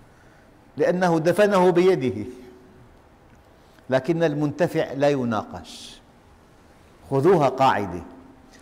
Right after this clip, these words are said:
المنتفع بفكر معين لا يناقش،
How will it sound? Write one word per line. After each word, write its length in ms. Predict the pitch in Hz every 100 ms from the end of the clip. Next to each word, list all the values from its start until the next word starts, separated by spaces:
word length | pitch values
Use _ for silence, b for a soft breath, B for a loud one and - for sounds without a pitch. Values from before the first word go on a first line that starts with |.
| b - 143
المنتفع 800 | 135 143 147 220 202 170 131 - - - -
بفكر 480 | 135 131 202 202 175
معين 640 | 143 147 135 156 151 143
لا 120 | 139 147
يناقش، 840 | 135 107 90 - - - - -